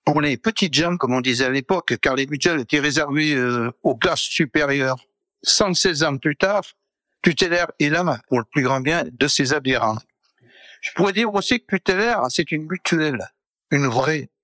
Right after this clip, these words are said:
Notre engagement est total pour un monde plus responsable, plus écologique, en quelque sorte un monde humaniste.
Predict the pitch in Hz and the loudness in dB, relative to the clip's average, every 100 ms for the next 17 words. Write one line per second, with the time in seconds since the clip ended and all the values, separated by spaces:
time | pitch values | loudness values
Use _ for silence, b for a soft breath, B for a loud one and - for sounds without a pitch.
0 | _ _ _ 135 135 151 151 147 135 147 | _ _ _ -2 0 0 2 0 0 0
1 | 147 131 - 131 - 196 - 151 196 190 | 0 -4 -2 -2 -2 0 0 2 0 -2
2 | 143 139 143 143 123 120 - _ _ - | -2 0 0 0 0 -2 -6 _ _ -2
3 | 175 165 165 - 131 123 139 160 _ _ | 0 0 0 0 0 0 0 -2 _ _
4 | 196 170 185 170 143 123 143 - _ _ | -2 0 0 0 0 0 -4 -10 _ _
5 | _ _ _ _ - 131 131 147 135 160 | _ _ _ _ -2 0 0 0 0 0
6 | 127 123 139 - - 131 127 110 - - | 0 0 -2 -4 -2 0 0 -2 -4 -8